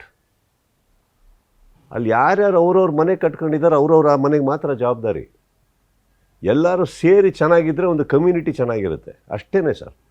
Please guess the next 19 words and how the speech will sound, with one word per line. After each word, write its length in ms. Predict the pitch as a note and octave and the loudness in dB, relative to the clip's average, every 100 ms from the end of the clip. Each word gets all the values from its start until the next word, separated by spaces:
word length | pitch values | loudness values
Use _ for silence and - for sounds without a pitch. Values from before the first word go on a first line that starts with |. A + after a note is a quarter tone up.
| _ _ _ _ _ _ _ _ - | _ _ _ _ _ _ _ _ -6
ಯಾವುದೇ 440 | F2+ C3 F3 F3 F#3+ | 0 2 4 4 0
ಸಿನಿಮಾ, 400 | - D#3+ E3+ D#3+ | 0 -2 -2 -2
ಯಾವುದೇ 460 | B2 C#3 E3 E3+ | -2 0 0 0
ಬಜೆಟು, 580 | C#3 D3 B2 D#3 - D3+ | 0 -2 0 -6 -4 -4
ಲೋ 240 | G2 C#3 | 0 2
ಬಜೆಟ್ 440 | F#3 F#3+ D3 E3+ C3+ | 4 2 2 -2 -2
ತೆಗಿದ 220 | D#3 D#3 | -6 -4
ತಕ್ಷಣ 220 | D#3+ D3 | -4 -4
ನೀವು 160 | C#3+ C3+ | -2 0
ಲೋ 120 | C3 | 0
ಬಜೆಟ್ 360 | D3+ D#3 D3+ B2+ | 2 -2 -2 -2
ತೆಗಿತಾ 300 | C#3+ C#3+ C3+ | -4 -2 -2
ಇದ್ರೆ 200 | B2+ A2+ | -2 -2
ಇಂಡಸ್ಟ್ರಿ 360 | D3 D#3 D3+ | -2 -4 -2
ಎಫೆಕ್ಟ್ 300 | B2+ D#3+ D3+ | -2 -2 -2
ಆಗ್ತಾ 220 | C#3+ - C3 | -4 0 -2
ಇದೆ 80 | |
ಅಂತ 120 | B2 A2+ | 0 -2
ಹೇಳೋಕ್ಕಾಗುತ್ತಾ? 640 | G#2+ G2 E2+ D#2 - | -2 -2 -6 -8 -10